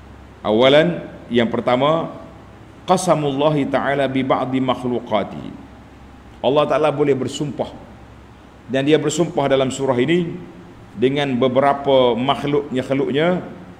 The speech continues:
yang menunjukkan kepada kamal qudratihi, sempurnanya kudrat Allah. "Wa badi'i sun'ihi,"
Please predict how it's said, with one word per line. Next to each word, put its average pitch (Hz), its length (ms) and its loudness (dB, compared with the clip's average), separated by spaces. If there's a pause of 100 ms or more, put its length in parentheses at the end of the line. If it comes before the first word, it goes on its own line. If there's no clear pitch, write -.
(460)
yang 127 240 2
menunjukkan 139 760 0
kepada 123 360 0
kamal 127 880 0
qudratihi, 143 960 0 (560)
sempurnanya 135 1040 0
kudrat 113 400 0
Allah. 90 280 -4 (960)
"Wa 131 320 4
badi'i 131 640 4
sun'ihi," 127 800 -2